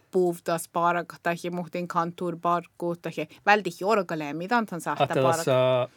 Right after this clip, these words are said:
Speaker 2: la-,
Speaker 1: Nuppi
Speaker 2: ai, se on
Speaker 1: parkku.
Speaker 2: fasta parkku, ei?
Speaker 1: No, fa-, no, nuppi parkku, just on hirse, outomerkka tihti nuo mun, musta on fasta parkku ja fasta parkku, mutta on ei siellä hos tuolle. Ja ei po-, jorkalan kanssa mun häivä.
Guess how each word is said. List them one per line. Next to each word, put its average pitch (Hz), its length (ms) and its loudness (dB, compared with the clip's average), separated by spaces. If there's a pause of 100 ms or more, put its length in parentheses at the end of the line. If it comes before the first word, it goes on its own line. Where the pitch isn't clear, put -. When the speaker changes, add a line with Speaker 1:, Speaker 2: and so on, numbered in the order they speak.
(960)
Speaker 2:
la-, 254 140 6
Speaker 1:
Nuppi 208 160 0
Speaker 2:
ai, 175 100 0
se 143 60 -2
on - 100 0
Speaker 1:
parkku. 170 220 8
Speaker 2:
fasta 147 180 -2
parkku, 117 500 -4
ei? 151 140 0 (280)
Speaker 1:
No, 180 140 4
fa-, - 200 -6
no, 466 220 -4
nuppi 226 280 2
parkku, 196 360 -2
just 294 360 -4
on 294 100 2
hirse, 220 580 0 (480)
outomerkka 233 440 2
tihti 220 260 -2
nuo 214 120 -2 (120)
mun, 175 360 -4
musta 180 300 -8
on 269 60 2 (760)
fasta - 540 -2
parkku 160 360 -2
ja 170 80 -6
fasta 180 300 -4
parkku, 170 260 -6
mutta 196 220 -4
on 208 360 -2
ei 180 180 -2
siellä 165 300 -4
hos 156 180 -8
tuolle. 151 420 -4 (340)
Ja 220 60 0
ei 202 140 0 (120)
po-, 180 80 2
jorkalan 175 560 -2
kanssa 170 240 -4
mun 165 200 -4
häivä. 165 440 -8